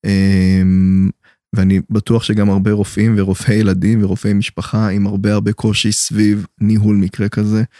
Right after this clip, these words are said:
ואני חושב שככל שמקדימים להגיע לעזרה, שהיא עזרה טובה ומקצועית,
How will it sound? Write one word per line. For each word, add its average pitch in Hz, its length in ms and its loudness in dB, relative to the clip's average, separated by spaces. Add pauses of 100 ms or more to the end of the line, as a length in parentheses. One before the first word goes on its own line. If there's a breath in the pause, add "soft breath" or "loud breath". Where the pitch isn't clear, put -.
(420 soft breath)
ואני 101 120 0
חושב 107 160 -4
שככל 107 480 -2
שמקדימים 104 720 2
להגיע 98 380 0
לעזרה, 98 540 0
שהיא 90 180 -4
עזרה 101 240 -2
טובה 104 420 -2
ומקצועית, 98 680 -2